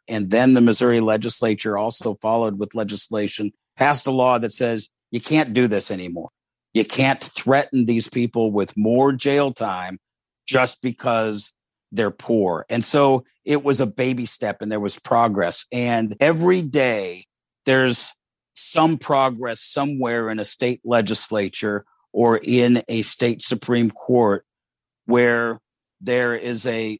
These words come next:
increased recognition that the idea of suspending somebody's driver's license because they can't afford to pay fines and fees is bad.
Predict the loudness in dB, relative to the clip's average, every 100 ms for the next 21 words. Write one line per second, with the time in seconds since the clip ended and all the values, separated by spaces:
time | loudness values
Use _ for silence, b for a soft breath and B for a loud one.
0 | _ 4 4 4 2 2 0 0 0 0
1 | -2 -2 -2 -2 -4 -4 -8 _ _ -4
2 | 0 2 2 2 2 0 2 2 4 4
3 | 2 0 -4 -4 -10 -6 -4 -2 -4 -4
4 | -4 -4 -4 -6 0 2 2 -2 -2 -4
5 | -4 -8 -10 -10 -4 -2 0 0 -2 0
6 | 0 2 0 2 2 2 0 -2 0 2
7 | 2 2 0 -2 -2 -2 -2 -4 -2 2
8 | 2 0 0 2 2 -2